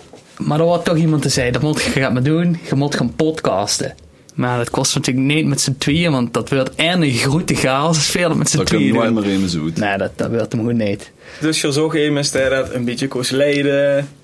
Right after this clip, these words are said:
Speaker 2: Ja, maar dat doen we om even
Speaker 3: En
Speaker 2: gewoon
Speaker 3: daarom
Speaker 2: een
Speaker 3: heb je er iemand anders gezocht, boete mij.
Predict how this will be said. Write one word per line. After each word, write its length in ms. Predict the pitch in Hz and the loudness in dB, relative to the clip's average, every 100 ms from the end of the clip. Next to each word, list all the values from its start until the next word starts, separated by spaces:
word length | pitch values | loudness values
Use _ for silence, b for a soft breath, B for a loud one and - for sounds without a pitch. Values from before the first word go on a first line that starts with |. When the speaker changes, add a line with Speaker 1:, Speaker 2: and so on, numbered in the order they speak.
| - - - | -20 -20 -8
Speaker 2:
Ja, 200 | 69 78 | -2 0
maar 100 | 82 | 0
dat 140 | 87 | 0
doen 100 | 98 | 0
we 60 | 95 | 0
om 100 | 95 | 2
even 160 | 107 | 2
Speaker 3:
En 60 | 135 | 2
Speaker 2:
gewoon 140 | 143 151 | 2 2
Speaker 3:
daarom 160 | 147 | 2
Speaker 2:
een 60 | 139 | 0
Speaker 3:
heb 80 | - | 0
je 120 | 135 | -2
er 180 | 131 135 | 0 -2
iemand 200 | 131 135 | -2 0
anders 320 | 120 160 170 | 0 0 0
gezocht, 360 | 202 175 160 127 | 0 0 0 0
boete 280 | 151 143 | -2 0
mij. 260 | 131 139 - | 0 0 -2